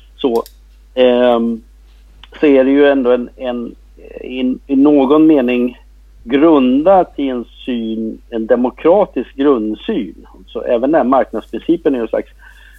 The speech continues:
eh, lika rättighet för alla princip. Och det,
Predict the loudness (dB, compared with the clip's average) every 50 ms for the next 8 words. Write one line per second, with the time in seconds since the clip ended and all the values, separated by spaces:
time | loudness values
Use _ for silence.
0 | -20 -20 -20 _ _ -20 _ -14 -14 -12 -14 -12 -10 -8 -2 0 2 2 2 0
1 | -4 0 0 2 2 2 0 -2 -4 -12 -6 -4 -2 -4 -2 -2 0 2 2 2
2 | 2 2 2 2 0 0 0 -6 -18 _ -20 -12 -8 -8 -8 -4 -2 -2 -2 -2
3 | -4 _ _ _ _ _ _ _ _ _ _ -8 -4 0 2 2 4 4 2 2
4 | 0